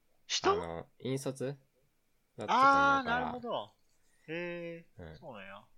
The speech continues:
Speaker 2: そうそう。だから、俺より年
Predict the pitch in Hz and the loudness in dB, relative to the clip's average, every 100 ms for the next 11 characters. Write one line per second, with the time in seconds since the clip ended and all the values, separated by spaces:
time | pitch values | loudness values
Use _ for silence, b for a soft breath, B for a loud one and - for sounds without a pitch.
0 | - - 82 - 90 - _ _ _ _ | -20 -14 -14 -14 -18 -20 _ _ _ _
1 | _ _ _ _ _ _ _ _ _ - | _ _ _ _ _ _ _ _ _ -12
2 | 98 82 78 80 _ _ _ - 98 104 | -8 -8 -8 -10 _ _ _ -8 -6 -4
3 | 107 90 78 - 80 - - 80 82 | -4 -6 -8 -10 -14 -14 -12 -10 -10